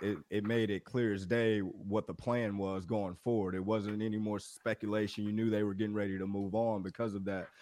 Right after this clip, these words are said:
I think it's another situation where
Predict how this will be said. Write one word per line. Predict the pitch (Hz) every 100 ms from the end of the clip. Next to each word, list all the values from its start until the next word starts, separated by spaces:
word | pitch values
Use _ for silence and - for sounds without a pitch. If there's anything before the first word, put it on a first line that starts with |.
| - - -
I | 110
think | 165 147
it's | -
another | 120 123 131 131
situation | 139 127 117 120 139 - 117 107
where | 110 110 107 101